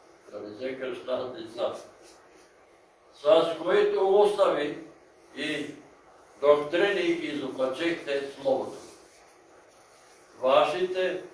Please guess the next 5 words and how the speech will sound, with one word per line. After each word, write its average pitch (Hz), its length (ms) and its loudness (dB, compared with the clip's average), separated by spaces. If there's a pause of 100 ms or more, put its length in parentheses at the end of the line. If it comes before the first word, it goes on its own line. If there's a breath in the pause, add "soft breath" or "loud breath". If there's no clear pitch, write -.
(160)
устави 180 560 0
и 160 140 0
доктрини 156 580 -2
изопачиха 151 880 -4
Словото. 127 360 -4